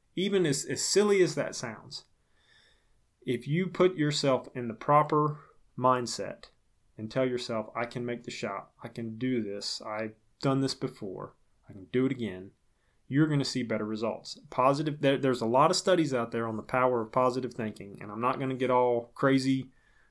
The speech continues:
weird on you or anything like that, in any type of mystical stuff, but I'm just saying, having positive thoughts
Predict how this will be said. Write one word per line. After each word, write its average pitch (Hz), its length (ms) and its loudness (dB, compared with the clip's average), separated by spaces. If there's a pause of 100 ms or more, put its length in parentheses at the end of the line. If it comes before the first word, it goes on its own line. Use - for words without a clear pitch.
(120)
weird 139 460 6
on 123 180 2
you 120 120 0
or 120 80 -2
anything 120 340 -4
like 113 220 -6
that, 113 200 2
in 123 140 -6
any 123 140 -4
type 120 220 0
of 113 60 -2
mystical 131 440 -2
stuff, 101 440 -6 (200)
but 117 100 -4
I'm 120 100 -4
just 127 200 0
saying, 117 420 0 (380)
having 127 320 0
positive 131 480 2
thoughts 120 640 2